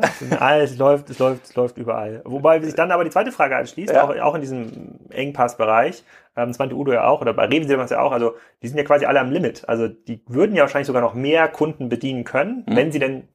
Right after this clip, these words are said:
Speaker 1: Slots am nächsten Tag anbieten könnten.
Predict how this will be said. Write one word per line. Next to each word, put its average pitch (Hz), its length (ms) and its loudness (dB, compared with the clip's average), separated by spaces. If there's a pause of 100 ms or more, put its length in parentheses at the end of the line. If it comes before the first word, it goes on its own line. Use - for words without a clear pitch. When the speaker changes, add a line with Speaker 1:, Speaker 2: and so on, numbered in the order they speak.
Speaker 1:
Slots - 400 0
am 120 140 0
nächsten 127 240 -2
Tag 143 240 2
anbieten 113 460 -4
könnten. 160 580 0